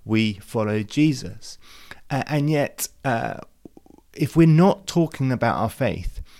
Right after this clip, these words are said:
how do we expect other people to hear? How do we expect other people to come to faith? And it's easy as a youth leader to think, "Well, I talk about my faith when I'm doing the youth group."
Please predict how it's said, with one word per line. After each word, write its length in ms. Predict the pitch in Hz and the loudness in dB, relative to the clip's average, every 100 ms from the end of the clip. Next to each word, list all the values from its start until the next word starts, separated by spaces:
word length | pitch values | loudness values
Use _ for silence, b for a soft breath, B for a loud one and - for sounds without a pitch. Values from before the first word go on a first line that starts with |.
| b b | b b
how 380 | - - 135 | -8 0 0
do 140 | 139 139 | 2 2
we 60 | |
expect 400 | 131 - - 117 | 0 -2 -4 -2
other 200 | 113 104 | -2 -4
people 340 | 101 101 92 101 | -4 -4 -6 -8
to 140 | - | -6
hear? 520 | 101 123 143 110 65 - B B | -2 0 0 -2 -4 -14 B B
How 180 | B 143 | B 0
do 120 | 139 | 2
we 80 | 139 | 2
expect 480 | - - - 156 - | 2 0 -2 -2 -2
other 180 | 135 123 | -2 -2
people 380 | - 156 156 - | 0 0 0 -6
to 100 | - | -12
come 360 | - - 196 196 | -6 0 2 0
to 120 | 120 | -2
faith? 380 | - 101 - - B B B | -4 -4 -4 -10 B B B
And 140 | 156 | 0
it's 140 | 143 196 | 2 2
easy 280 | 208 202 | 0 0
as 120 | 214 190 | 0 2
a 40 | |
youth 320 | 196 151 - | 4 4 4
leader 280 | 117 110 110 | 2 2 0
to 120 | - | -2
think, 220 | 113 120 | -2 -2
"Well, 100 | 90 | 0
I 80 | 107 | 0
talk 240 | 107 180 165 | 2 2 2
about 240 | 101 95 | 2 2
my 140 | 92 | 2
faith 320 | 87 101 101 - | -2 0 0 0
when 100 | 90 | -2
I'm 140 | 87 | 0
doing 240 | 101 107 | 0 2
the 100 | 110 | 2
youth 260 | 104 90 - | 0 -2 -4
group." 260 | 87 87 | -4 -4